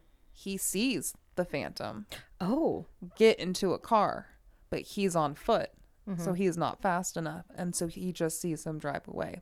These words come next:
Speaker 1: But now they've got a clue,
Speaker 2: Mm-hmm.
Speaker 1: right? They've got this car. All they know is, like, a basic make and model, but it's something.
Speaker 2: Mm-hmm.
Speaker 1: And that it had been roughly,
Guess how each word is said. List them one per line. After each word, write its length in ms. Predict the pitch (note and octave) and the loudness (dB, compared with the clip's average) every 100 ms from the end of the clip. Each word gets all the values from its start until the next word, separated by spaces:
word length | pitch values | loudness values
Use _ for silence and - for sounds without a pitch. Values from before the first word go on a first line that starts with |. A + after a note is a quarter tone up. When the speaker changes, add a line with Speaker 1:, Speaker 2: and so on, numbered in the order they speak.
| - | -8
Speaker 1:
But 120 | E3+ E3 | -6 -2
now 220 | D#3 D#3+ | 0 2
they've 160 | D#3+ D#3 | 0 0
got 180 | C#3+ | -4
a 40 | C#3 | -4
clue, 380 | - F3 D3+ - - - - | -10 -8 -8 -12 -18 -14 -4
Speaker 2:
Mm-hmm. 100 | F3+ | 2
Speaker 1:
right? 320 | D3+ D#3 - - | 2 0 -4 -6
They've 180 | D#3+ D3+ | -4 -2
got 220 | D3 C3+ | -2 -2
this 160 | - - | -6 -10
car. 440 | - - G2 - - - - - - | -10 -8 -6 -8 -14 -20 -20 -20 -14
All 180 | - F3 | 4 4
they 140 | F3 E3+ | 6 4
know 320 | E3 D#3+ E3 | 4 6 6
is, 160 | D#3+ | 2
like, 200 | D#3 D3+ D#3 | 0 0 0
a 80 | |
basic 580 | D#3+ - D3 D3 D#3 D3+ | -2 -2 -4 -2 -4 -4
make 240 | D#3 D#3 D#3 | -6 -6 -4
and 80 | D#3+ | -2
model, 300 | D3+ D3 D#3+ | 0 2 0
but 160 | D#3+ | 0
it's 200 | D#3 - | -4 -4
something. 380 | - - - - | -8 -8 -12 -10
Speaker 2:
Mm-hmm. 340 | F3+ D#3+ E3+ A#3 - - | -6 -4 -2 -4 -4 0
Speaker 1:
And 540 | A#3+ A3+ E3+ D#3+ E3 - - - - - | 2 4 4 0 -4 -10 -20 -20 -20 -2
that 260 | F#3 D#3+ - | 2 2 2
it 180 | F3 D#3+ | 0 2
had 240 | E3 D#3+ | -2 0
been 420 | E3 D#3 D3+ D3+ E3+ | 0 2 0 -4 -8
roughly, 640 | F3 D#3 D3+ - D3+ C#3 | 0 2 2 -2 -2 -2